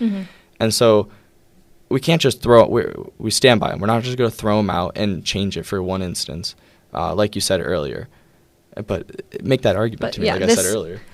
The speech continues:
Speaker 1: this right here is standing for the Constitution and
Speaker 2: Mm-hmm.
Speaker 1: standing for the practices that we've had in place for centuries now,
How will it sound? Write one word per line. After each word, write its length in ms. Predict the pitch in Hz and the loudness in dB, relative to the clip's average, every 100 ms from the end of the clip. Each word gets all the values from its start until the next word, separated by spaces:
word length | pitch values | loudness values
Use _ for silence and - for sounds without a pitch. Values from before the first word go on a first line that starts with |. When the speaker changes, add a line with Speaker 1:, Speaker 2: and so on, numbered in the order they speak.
| - | 4
Speaker 1:
this 320 | 254 262 - | 4 4 0
right 200 | 247 220 | 0 0
here 220 | 220 196 | 0 2
is 140 | 143 | 2
standing 380 | 196 - 214 214 | -2 -4 -2 -2
for 100 | 202 | -2
the 80 | 196 | -6
Constitution 720 | 190 190 190 190 190 185 190 | -4 -6 -6 -4 -4 -4 -6
and 120 | 185 | -6
Speaker 2:
Mm-hmm. 80 | 185 | -2
Speaker 1:
standing 260 | 208 190 196 | 0 0 -2
for 140 | 202 | -4
the 60 | 190 | -8
practices 560 | - 190 196 190 190 170 | -2 -4 -2 -4 -4 -4
that 180 | - 190 | -2 0
we've 200 | 226 254 | 0 0
had 160 | 233 | 0
in 80 | 202 | 0
place 300 | 196 185 180 | -2 -4 -6
for 420 | - 180 170 175 - _ _ _ _ _ _ - | -6 -2 -2 -2 -8 _ _ _ _ _ _ -16
centuries 500 | - 208 196 175 175 | -2 -2 0 -4 -4
now, 340 | 175 170 180 | -4 -4 -6